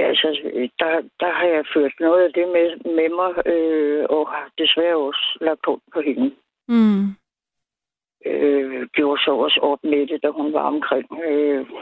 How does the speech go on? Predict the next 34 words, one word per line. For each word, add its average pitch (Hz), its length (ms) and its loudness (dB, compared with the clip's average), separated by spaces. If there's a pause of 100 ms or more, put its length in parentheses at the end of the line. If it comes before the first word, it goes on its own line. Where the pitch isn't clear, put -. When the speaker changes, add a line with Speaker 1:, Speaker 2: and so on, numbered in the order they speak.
(720)
Speaker 1:
med 139 720 0 (180)
seks, 156 240 -6
syv, 151 280 -2
otte 156 260 2
år, 135 140 2 (460)
øh, 147 360 -2
da 143 80 2
jeg 131 160 0
så 147 160 -2
ligger 135 260 0
der 143 200 -4
fra 135 120 -2
mig. 143 180 -2 (1400)
Øh, 139 540 2
men, 151 360 2
men, 147 280 0 (520)
altså, - 340 0
det 156 60 2
er 143 40 2
jo 131 80 2
ren 156 280 -2
afmagt, 123 540 -4 (180)
øh, 135 480 0 (100)
på 147 60 0
et 139 100 2
eller 127 140 0
andet 139 160 -2
plan. 120 240 -4
Jeg 143 100 -2
har, 139 360 -4
har, 131 280 0
Speaker 2:
Ja. 220 120 0
Speaker 1:
øh, - 320 -2 (480)
fire 147 340 4